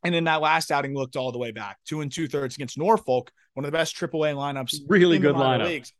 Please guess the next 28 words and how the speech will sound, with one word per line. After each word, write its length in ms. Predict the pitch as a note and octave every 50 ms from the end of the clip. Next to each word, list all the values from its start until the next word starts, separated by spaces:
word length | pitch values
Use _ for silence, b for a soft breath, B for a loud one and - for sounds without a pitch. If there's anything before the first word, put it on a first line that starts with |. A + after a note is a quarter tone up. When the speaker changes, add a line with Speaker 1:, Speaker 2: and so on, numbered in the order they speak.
| _ _
Speaker 1:
That's 220 | - D#3+ D3 - -
triple 380 | - - F#3 D3+ E3 E3 D#3+
A 200 | D3+ D3 C#3+ D3
for 420 | D3 - - D3 C#3+ C3+ C3+ C3+ G#2+
the 180 | A2+ A#2+ A#2+ A#2
Orioles. 640 | - D3+ F#3+ A3 A3+ E3 B2+ A#2 G2+ G2+ G2+ - - _
Speaker 2:
Yeah. 200 | - G#2+ F#2 F2 -
Speaker 1:
Two 140 | - - G#3+ A3
and 80 | G3+
two 120 | - G#3+ F#3+
thirds, 480 | - F#3 F3+ F3+ E3+ D3+ C3 - - _ _ _
no 200 | - D3 D#3 D#3+
runs, 460 | D#3+ D#3+ D#3 D3 C#3+ C#3 C3 - - _ -
no 200 | C#3+ D#3 D#3 D3
hits, 340 | C#3+ C#3 C3 B2 B2+ - - -
one 260 | C#3 C#3+ D3 D3 D3
walk, 320 | C#3 C3 B2 A#2+ A#2 - -
six 400 | - - - F3+ F3 - - -
Ks. 600 | - - - D3 C#3+ A2+ G2 E2+ D#2+ G2+ - - _ b b b b b -
And 120 | D#3 D#3+
you 80 | D3+ D#3+
look 120 | D#3+ D#3
at 60 | C#3 A#2
the 60 | A#2
stuff 480 | - - - - - G#3+ G3+ F#3+ -
in 80 | D#3 C3+
that 180 | C3 B2 A2+ G#2+
outing, 500 | G2+ G2 G2 G2+ G2+ G2 G2 F#2+ G2+ B2+